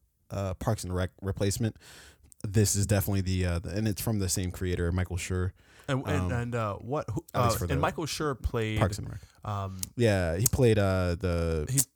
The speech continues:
Speaker 2: played
Speaker 1: uh,
Speaker 2: Dwight's
Speaker 1: Dwight's
Speaker 2: cousin.
Speaker 1: cousin, um, damn, what was his name? What was his name? Uh, Mose.
Speaker 2: Mose,
Speaker 1: Yeah,
Speaker 2: yes.
Speaker 1: yeah,
Speaker 2: Isn't
Speaker 1: yeah.
Speaker 2: that the funniest thing in the world?
Speaker 1: He, it was a,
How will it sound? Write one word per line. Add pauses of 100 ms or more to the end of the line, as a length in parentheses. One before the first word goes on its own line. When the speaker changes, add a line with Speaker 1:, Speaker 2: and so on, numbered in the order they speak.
(120)
Speaker 2:
played
Speaker 1:
uh, (140)
Speaker 2:
Dwight's
Speaker 1:
Dwight's
Speaker 2:
cousin.
Speaker 1:
cousin,
um,
damn,
what
was
his
name?
What
was
his
name? (180)
Uh, (260)
Mose.
Speaker 2:
Mose,
Speaker 1:
Yeah,
Speaker 2:
yes.
Speaker 1:
yeah,
Speaker 2:
Isn't
Speaker 1:
yeah.
Speaker 2:
that (500)
the (320)
funniest
thing
in
the
world? (540)
Speaker 1:
He,
it
was
a,